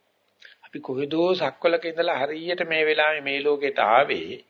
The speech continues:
ඔන්න ඔය ධ්‍යාන මාර්ගඵල කරන දන්න ලෝකෙක පහළ වෙන්න ඕන නිසා මේ අහම්බෙට පොට්ට චාන්ස් එකට ආපු ගමනක් නෙවෙයි. නිසා එකෙකුටවත් නෑ අවස්ථාවක් මම කාලකන්ණි කියා ගන්න. අපි මේ හොයාගෙන ආපු ගමනක් මේ ඇවිල්ලා තියෙන්නේ.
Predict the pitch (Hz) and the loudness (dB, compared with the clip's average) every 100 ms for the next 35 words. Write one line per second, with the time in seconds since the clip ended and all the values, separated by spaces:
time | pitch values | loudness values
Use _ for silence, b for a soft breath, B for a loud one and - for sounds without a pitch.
0 | B B B - 131 143 135 110 120 120 | B B B -10 -6 -6 -8 -6 -2 2
1 | 143 147 143 139 143 135 - 143 - 135 | 2 0 -2 0 -2 -2 -4 -2 -2 -2
2 | 127 135 170 139 113 131 147 180 147 135 | -2 -2 -2 0 0 0 -2 -4 0 4
3 | 156 156 170 202 - 147 160 190 170 131 | 4 2 -2 -4 -4 -2 2 2 2 -2
4 | 113 101 95 101 - 117 127 107 127 135 | -4 -10 -12 -18 -16 -12 -10 -8 -8 -8
5 | 143 147 135 - 139 139 139 135 139 135 | -8 -8 -8 -8 0 2 2 -2 -2 -2
6 | 139 139 135 143 - 92 73 - _ _ | 0 -2 -2 -4 -6 -16 -20 -20 _ _
7 | _ b b b - 135 131 120 151 156 | _ b b b -6 -2 -2 -2 -4 -4
8 | 160 165 - 165 - 156 151 143 139 - | -2 -2 0 -4 -4 -4 0 2 0 0
9 | 143 143 - 131 135 131 135 139 120 101 | 0 0 -2 -8 -6 -4 -2 -2 -4 -6
10 | - - - - - _ _ _ _ _ | -10 -10 -10 -14 -20 _ _ _ _ _
11 | _ _ _ _ _ 127 135 139 135 127 | _ _ _ _ _ -10 -4 0 2 4
12 | 127 139 151 180 160 135 160 185 160 185 | 6 4 2 0 0 0 0 0 0 2
13 | 185 156 131 139 139 120 104 - _ | -2 -4 -4 -2 -2 -4 -8 -16 _